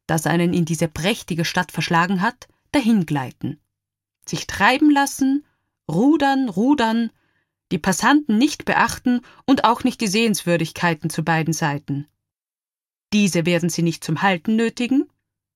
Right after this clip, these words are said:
nicht verlangen anzulegen, werden sich nicht aufdrängen mit ihrer Geschichte,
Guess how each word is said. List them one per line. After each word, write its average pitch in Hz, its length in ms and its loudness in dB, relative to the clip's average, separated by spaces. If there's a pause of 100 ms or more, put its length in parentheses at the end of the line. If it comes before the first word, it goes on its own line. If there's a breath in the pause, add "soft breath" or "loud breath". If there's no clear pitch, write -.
(320)
nicht 254 340 4
verlangen 208 440 2
anzulegen, 165 880 2 (800)
werden 214 280 2
sich - 220 -4
nicht 277 380 0
aufdrängen 175 680 0 (120)
mit 196 180 -2
ihrer 185 180 0
Geschichte, 170 680 -2